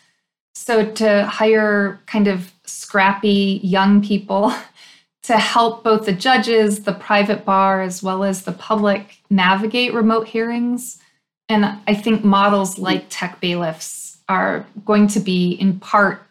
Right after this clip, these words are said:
the way we are able to bridge that gap.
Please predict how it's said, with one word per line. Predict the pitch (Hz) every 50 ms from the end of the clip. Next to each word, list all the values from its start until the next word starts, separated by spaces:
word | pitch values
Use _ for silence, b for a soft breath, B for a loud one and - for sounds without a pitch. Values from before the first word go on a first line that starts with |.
| _ _ -
the | 185 185
way | 180 180 180 180 185 180 180 180 180
we | 175 170 180 180 180 180 180 180 180 180 180
are | - 185 -
able | 185 190 175 185 185
to | 185 - 185
bridge | 170 - 185 185 185 185 180 170 - - -
that | - - - - - -
gap. | - - 87 80 - - -